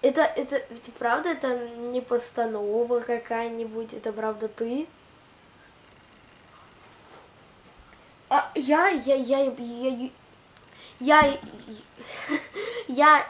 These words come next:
YouTube-блогер Егор Кот. Можешь найти мой канал, мне скоро восемьдесят тысяч подписчиков.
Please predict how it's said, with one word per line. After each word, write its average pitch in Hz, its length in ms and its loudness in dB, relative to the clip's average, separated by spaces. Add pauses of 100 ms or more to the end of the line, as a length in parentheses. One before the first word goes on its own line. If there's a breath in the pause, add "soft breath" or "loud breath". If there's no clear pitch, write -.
YouTube-блогер 240 960 0
Егор 214 500 -4
Кот. 240 420 -2
Можешь 247 300 -4
найти 240 240 -6
мой 233 180 -4
канал, 226 280 -4
мне 233 140 -4
скоро 214 260 -6
восемьдесят 240 360 -8
тысяч 320 180 -6
подписчиков. 285 760 -6